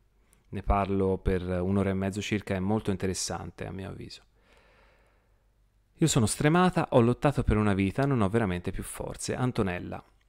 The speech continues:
se lotti continuerai a lottare tutta la vita. Purtroppo è proprio questo il fatto.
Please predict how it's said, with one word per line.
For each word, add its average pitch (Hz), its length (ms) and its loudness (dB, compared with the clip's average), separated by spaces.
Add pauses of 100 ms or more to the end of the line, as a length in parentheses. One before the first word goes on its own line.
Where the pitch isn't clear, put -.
(420)
se - 300 2
lotti 123 560 6
continuerai 123 500 0
a 104 60 2
lottare 98 360 -2
tutta - 240 -8
la 95 100 -4
vita. - 300 -14 (520)
Purtroppo 131 640 4
è 101 120 2
proprio 98 280 -2
questo 117 300 2
il 87 80 -4
fatto. 87 520 -8